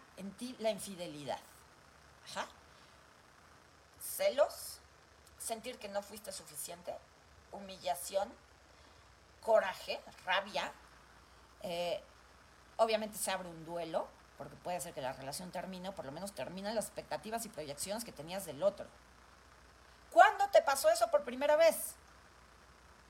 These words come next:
¿Cuándo por primera vez te sentiste humillado,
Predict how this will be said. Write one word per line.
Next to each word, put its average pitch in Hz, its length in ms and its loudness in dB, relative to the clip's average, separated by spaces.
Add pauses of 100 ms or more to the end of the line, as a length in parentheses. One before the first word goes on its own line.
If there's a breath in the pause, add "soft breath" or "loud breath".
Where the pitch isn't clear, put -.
(260)
¿Cuándo 403 360 2
por 311 200 6
primera 277 400 0
vez 285 340 0
te 254 100 -8
sentiste 240 560 -6 (200)
humillado, 214 520 -2